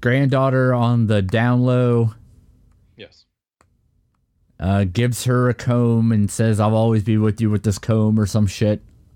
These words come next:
Speaker 2: Yeah, and it's the comb that he had taken from the commercial sex worker at the beginning of the play. The one that gave, uh,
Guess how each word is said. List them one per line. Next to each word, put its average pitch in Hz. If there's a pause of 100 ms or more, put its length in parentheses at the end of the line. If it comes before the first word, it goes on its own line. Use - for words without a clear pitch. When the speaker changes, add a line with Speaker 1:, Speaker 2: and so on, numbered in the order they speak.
(500)
Speaker 2:
Yeah, 101
and 147
it's 170
the 165
comb 139
that 123
he 113
had 107
taken 107
from 101
the 92 (340)
commercial 113
sex 104
worker 98
at 90
the 92
beginning 92
of 85
the 95
play. 90 (1200)
The 135
one 139
that 127
gave, 123
uh, 107